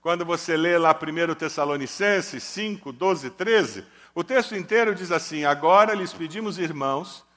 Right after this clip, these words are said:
que tenham consideração para com os que se esforçam no trabalho entre vocês, que os lideram no Senhor e os aconselham.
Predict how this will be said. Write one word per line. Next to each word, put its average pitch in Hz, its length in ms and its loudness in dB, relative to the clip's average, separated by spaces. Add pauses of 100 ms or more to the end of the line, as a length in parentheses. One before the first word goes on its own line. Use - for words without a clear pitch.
(320)
que 196 140 -12
tenham 247 260 -6
consideração 220 1120 0
para 190 240 0
com 185 120 -6
os 180 140 -8
que 175 80 -12
se - 140 -12
esforçam 220 720 -2
no 170 80 -8
trabalho 156 440 2
entre 156 160 -6
vocês, 160 580 -4
que 151 100 -12
os 123 100 -10
lideram 156 460 0
no 170 120 -6
Senhor 151 600 -2 (380)
e 175 60 -4
os 165 140 -2
aconselham. 156 640 0